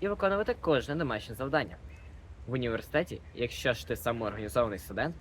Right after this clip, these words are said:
то це все зовсім не обов'язково. Головне ваше завдання як студента —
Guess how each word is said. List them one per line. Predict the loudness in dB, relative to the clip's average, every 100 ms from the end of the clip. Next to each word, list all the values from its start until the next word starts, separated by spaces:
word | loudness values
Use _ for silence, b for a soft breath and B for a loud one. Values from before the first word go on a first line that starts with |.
| -6
то | -4
це | -2 -2
все | 0 -4 -6 -4
зовсім | 0 0 0 -2
не | 0
обов'язково. | 2 0 2 2 2 0
Головне | 0 2 2
ваше | 0 -2 -4
завдання | -2 0 0 0 -2
як | 0 0
студента — | 0 -2 0 0 -2 -8